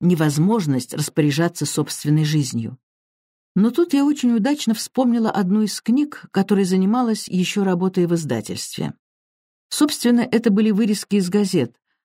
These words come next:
объединенные под названием «Черная книга». И в них излагалась история некой Маргарет Гарнер, молодой матери,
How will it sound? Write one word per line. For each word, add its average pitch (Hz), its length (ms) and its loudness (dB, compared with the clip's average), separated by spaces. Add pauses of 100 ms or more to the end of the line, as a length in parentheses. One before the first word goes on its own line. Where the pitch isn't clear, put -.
объединенные 156 720 2
под 147 160 -4
названием 185 640 0
«Черная 185 500 0
книга». 139 640 -2 (760)
И 196 100 2
в 190 80 2
них 285 240 2
излагалась 208 560 0
история 240 400 0
некой 220 340 0
Маргарет 202 560 0
Гарнер, 160 540 -2 (500)
молодой 160 400 2
матери, 156 540 -2